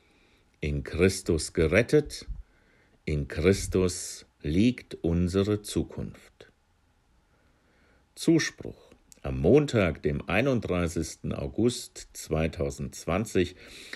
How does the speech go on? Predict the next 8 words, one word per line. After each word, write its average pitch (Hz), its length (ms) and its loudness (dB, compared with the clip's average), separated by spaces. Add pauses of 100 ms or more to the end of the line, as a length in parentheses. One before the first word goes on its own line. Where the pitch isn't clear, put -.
Mein 123 320 2
Name 131 380 2
ist - 260 -4
Dieter - 240 4
Becker 160 560 2 (440)
und 190 220 2
ich 156 160 0
versuche 95 1000 2